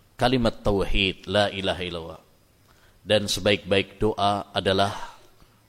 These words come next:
ucapan, ya, "Alhamdulillah." Makanya kita sering dianjurkan oleh syariat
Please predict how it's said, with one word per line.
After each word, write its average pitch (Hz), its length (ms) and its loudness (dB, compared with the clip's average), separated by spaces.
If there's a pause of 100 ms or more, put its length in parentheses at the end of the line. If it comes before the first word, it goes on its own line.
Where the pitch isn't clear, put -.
(140)
ucapan, 113 640 -2 (960)
ya, 98 240 -2 (240)
"Alhamdulillah." 90 1040 -6 (1000)
Makanya 104 260 0
kita 104 220 2
sering 117 400 2 (480)
dianjurkan 107 560 4
oleh 98 320 2 (880)
syariat 107 480 0